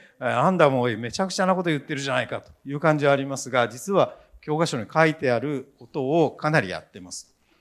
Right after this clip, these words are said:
え、さて、そのトランプさんですけれども、今お話ししました、まあ、非常に傍若無人な感じがしますけれども、え、そもそも、えっと、共和党の中で大統領候補になるために予備選に出た時、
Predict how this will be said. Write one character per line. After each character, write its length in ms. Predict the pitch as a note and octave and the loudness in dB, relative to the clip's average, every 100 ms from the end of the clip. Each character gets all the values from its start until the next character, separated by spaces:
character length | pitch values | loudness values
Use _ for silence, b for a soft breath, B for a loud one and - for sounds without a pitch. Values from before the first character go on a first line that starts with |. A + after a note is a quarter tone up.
| b b b b | b b b b
え、 100 | D3+ | -2
さ 160 | - A3 | 2 4
て、 140 | F3 | 4
そ 100 | E3 | 4
の 140 | C#3 | 0
ト 100 | C3+ | 4
ラ 140 | F#3 C4+ | 6 6
ン 60 | |
プ 80 | A#3+ | 2
さ 140 | - D3 | 2 2
ん 60 | |
で 80 | C3 | 2
す 120 | - | -4
け 100 | - | -8
れ 100 | B2 | -8
ど 140 | A#2+ C3+ | -4 0
も、 120 | C#3 | 0
今 200 | F#3+ E3+ | 4 4
お 20 | |
話 260 | D3+ C#3+ - | 4 2 -2
し 0 | |
し 60 | |
ま 140 | C#3 C3+ | -4 -6
し 120 | - | -4
た、 180 | D3+ C3 | 0 0
ま 120 | A#2 | 0
あ、 20 | |
非 100 | G#2+ | -8
常 240 | C3+ F3+ F3+ | -4 0 0
に 180 | E3+ | -2
傍 260 | D3+ D#3+ D#3+ | -2 0 4
若 160 | E3 D#3+ | 4 2
無 160 | C#3 | -2
人 220 | C#3+ E3 D#3+ | -4 -2 2
な 120 | D3+ | 4
感 180 | D3 D3 | 4 2
じ 120 | C#3 | 0
が 100 | C#3 | -4
し 120 | - | -4
ま 120 | C3+ | -6
す 100 | C3+ | -8
け 80 | B2+ | -8
れ 100 | G#2+ | -10
ど 120 | G#2+ | -6
も、 280 | B2 B2+ - b b b | -4 -4 -6 b b b
え、 120 | - | -8
そ 140 | A#2+ F#3+ | -2 2
も 100 | A3 | 2
そ 160 | A3 | 2
も、 300 | G3 G3 F#3 D3 | 4 6 6 4
え 120 | C#3 | 0
っ 20 | |
と、 120 | C3+ | -4
共 280 | C3 G#3 A#3 | -2 2 6
和 100 | A#3 | 6
党 180 | A#3 A#3 | 4 0
の 120 | A3+ | 2
中 240 | A3+ A3 C3 | 2 4 2
で 100 | A2 | 4
大 280 | D3+ G3 | 6 4
統 200 | G3 G3 | 2 0
領 160 | G3 F#3+ | 2 0
候 220 | G3 F#3+ | 0 -2
補 100 | D#3+ | 0
に 60 | B2+ | 0
な 100 | C3+ | 0
る 120 | B2 | 0
た 120 | A#2+ | -4
め 140 | G2 A2 | -8 -4
に 160 | E3 | 0
予 100 | B2 | 0
備 160 | C#3 G3+ | 0 0
選 300 | - G3+ G3 | 0 0 0
に 120 | F#3 | 0
出 120 | F3 | 0
た 160 | F3 C3+ | 0 -2
時、 340 | G#2+ - E2+ | -4 -18 -20